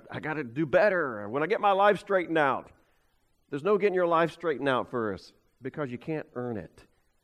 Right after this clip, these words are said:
God wants to forgive all of our sins, to take back and, and restore our hearts, to give us the promise of eternity in heaven. And we cannot earn it.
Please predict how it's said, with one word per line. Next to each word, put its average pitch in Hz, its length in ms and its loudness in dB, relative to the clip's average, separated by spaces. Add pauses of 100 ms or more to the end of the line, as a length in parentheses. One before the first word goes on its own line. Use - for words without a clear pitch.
(100)
God 151 260 2
wants 165 280 0
to 147 140 -6
forgive 131 440 0
all 175 240 4
of 196 100 2
our 180 160 4
sins, 160 380 2 (320)
to 151 100 -4 (200)
take 196 380 0
back 160 560 4 (680)
and, 147 260 2
and 151 180 2
restore 190 800 4
our 160 240 4
hearts, - 680 -6 (720)
to 160 100 -6
give 151 320 -2
us 156 140 -4
the 139 100 -8
promise 156 640 -4 (640)
of 107 120 -10
eternity 104 600 -12 (120)
in 98 120 -12
heaven. 90 360 -14 (600)
And 104 120 -8
we 120 120 -4
cannot 147 560 -4
earn 113 260 -2
it. 78 220 -12